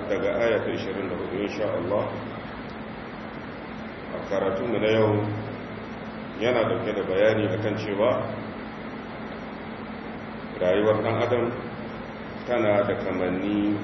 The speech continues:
ga rayuwar bishiya. Wannan shine abu na biyar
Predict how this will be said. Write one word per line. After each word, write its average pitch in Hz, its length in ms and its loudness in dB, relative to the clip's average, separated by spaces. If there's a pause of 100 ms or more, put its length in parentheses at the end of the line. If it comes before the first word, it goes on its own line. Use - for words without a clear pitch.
(240)
ga 92 80 2
rayuwar 90 400 2
bishiya. 90 320 0 (4000)
Wannan 113 560 4 (240)
shine 127 240 4
abu 101 240 4
na 110 160 4
biyar 98 320 4